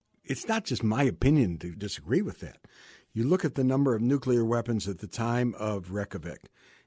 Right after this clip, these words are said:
and it was something like seventy thousand between the two sides of, uh, the United States and the Soviet Union. Today, Sarah, the United States has about twenty-five percent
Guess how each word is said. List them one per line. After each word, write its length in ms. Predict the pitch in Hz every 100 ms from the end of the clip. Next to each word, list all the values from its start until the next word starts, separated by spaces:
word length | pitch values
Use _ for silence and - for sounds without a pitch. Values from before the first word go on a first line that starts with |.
| -
and 100 | 92
it 20 |
was 100 | 87
something 420 | 156 170 170 135
like 300 | 113 110 -
seventy 840 | - - - - - 131 139 131
thousand 760 | 123 - 117 107 101 85 76 76 _ _ _ _ _ 85
between 720 | 101 - 117 107 95 98 87 _
the 280 | 101 98 95 82
two 440 | - 117 104 98 - _
sides 640 | - 123 98 90 85 - _ _ _
of, 440 | - 101 101 87 90
uh, 160 | 101
the 80 | 92
United 300 | 107 107 98
States 360 | - 107 98 -
and 140 | 101
the 60 | 95
Soviet 400 | - 98 87 87
Union. 380 | 98 90 85 73 _ _ _ _
Today, 680 | - 98 139 147 151 160 175
Sarah, 540 | - 131 113 117 135 - -
the 80 |
United 320 | 104 107 123 131
States 380 | - 120 117
has 240 | 117 107 98
about 440 | 80 104 139 170
twenty-five 1200 | - - 175 185 - 208 180 - 151 147 151 147
percent 560 | - 120 - 143 87 -